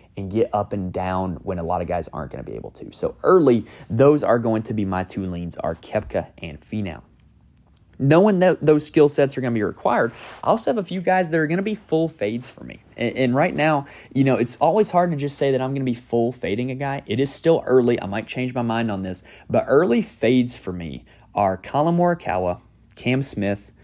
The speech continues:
Tom Kim, Corey Connors, Taylor Gooch, and Taylor Montgomery. Those are guys that really at this point in the week, I just have no interest in playing in D F S,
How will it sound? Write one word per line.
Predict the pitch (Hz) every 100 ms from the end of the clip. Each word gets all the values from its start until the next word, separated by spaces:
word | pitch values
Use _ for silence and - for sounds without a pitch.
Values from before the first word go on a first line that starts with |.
| - _
Tom | - 147 156 156
Kim, | - 113 110 110 - _ _
Corey | - 170 87
Connors, | - 107 113 110 - - - -
Taylor | 160 165 156
Gooch, | 120 120 120 -
and | 117 113 110
Taylor | - 110 107 101
Montgomery. | - 95 95 - - 76 - -
Those | 104 117
are |
guys | 117 113 110
that | 110 101 - -
really | - 143 156 120
at | 117
this | 120 127
point | - 120
in | 117
the |
week, | 110 110
I | -
just | 101 101 -
have | 101 98
no | 101 107
interest | - 95 95 92 -
in | 90
playing | 87 101 98 85
in | 90
D | 82 76
F | -
S, | 107 98 -